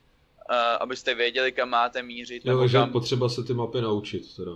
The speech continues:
Speaker 1: Jo, určitě, určitě je to důležitý pro ten gameplay, protože když tam budeš zmateně pohy-, pobíhat a nebudeš vědět, eh, kam můžeš jít, nebo odkud může ten nepřítel přijít, tak, eh,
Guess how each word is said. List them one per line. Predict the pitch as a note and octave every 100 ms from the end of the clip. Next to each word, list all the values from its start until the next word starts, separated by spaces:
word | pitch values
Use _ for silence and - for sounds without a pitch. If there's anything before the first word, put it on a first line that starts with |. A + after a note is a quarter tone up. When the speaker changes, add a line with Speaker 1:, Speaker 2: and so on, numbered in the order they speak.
| - _ _ _ -
Speaker 1:
Jo, | C#3 D#3
určitě, | D#3 D#3 F3 - A2+
určitě | A2 C3 - D3+
je | C#3+
to | D3+ D3+ - - B2+
důležitý | C3+ D3 D3 - C#3+
pro | C3+ B2+
ten | C#3 C3+
gameplay, | B2+ B2 B2 B2+
protože | B2+ A#2+ C3 B2 C#3 - - _ _
když | C3 -
tam | C3+
budeš | C#3 C#3+
zmateně | C#3 B2 C#3+ D3
pohy-, | C3 B2+ -
pobíhat | C#3+ C3+ C3+ B2 B2 B2
a | A#2+
nebudeš | B2+ C3+ - C3
vědět, | B2+ C#3 - _ _ _ _ -
eh, | B2 B2 B2 B2 B2 A#2+ - _ _ B2+
kam | C#3 C3+ C#3+
můžeš | C#3 C#3 C3 -
jít, | C3 -
nebo | C3 C3
odkud | C3+ - B2+
může | C3 C3
ten | C3 C3+
nepřítel | C3 B2 C3+ A#2+ C#3
přijít, | C#3 - B2 C3 _ _ _ _ -
tak, | B2+ _
eh, | F2